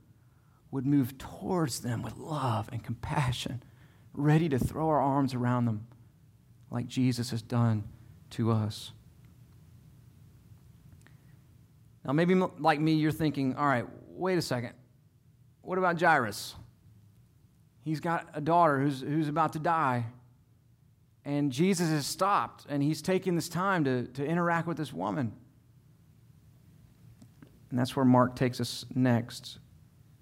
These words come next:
So fourth, Jesus is worthy of a faith that is singular. Jesus is worthy of a faith that is singular.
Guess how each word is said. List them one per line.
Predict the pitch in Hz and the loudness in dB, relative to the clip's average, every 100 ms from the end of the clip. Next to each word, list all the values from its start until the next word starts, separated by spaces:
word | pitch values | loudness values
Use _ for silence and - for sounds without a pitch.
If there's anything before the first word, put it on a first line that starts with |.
| _ - | _ -10
So | 117 | -10
fourth, | - 151 143 127 - - - - - | -4 4 4 4 0 -14 -18 -20 -20
Jesus | 120 139 151 135 | -2 2 2 0
is | 135 120 | -4 0
worthy | 139 156 139 135 123 - - - _ _ _ - - | 4 4 4 0 -2 -8 -20 -20 _ _ _ -18 -6
of | 127 | -6
a | |
faith | 123 - 143 135 - | -4 -2 0 0 0
that | 123 | -2
is | 117 | -2
singular. | - - 143 135 117 110 113 113 - _ _ | -2 -2 0 2 0 -2 -6 -10 -14 _ _
Jesus | - 143 131 131 | -2 0 -2 -4
is | 117 | -2
worthy | 131 139 131 131 | 0 2 2 -2
of | 120 | -4
a | 120 | -6
faith | - 135 123 120 - - - - - - - - - - | -2 0 2 0 -8 -20 -20 -20 -20 -20 -20 -20 -20 -6
that | 117 | -4
is | 113 | -4
singular. | - 127 123 120 110 110 | -2 2 4 4 0 -4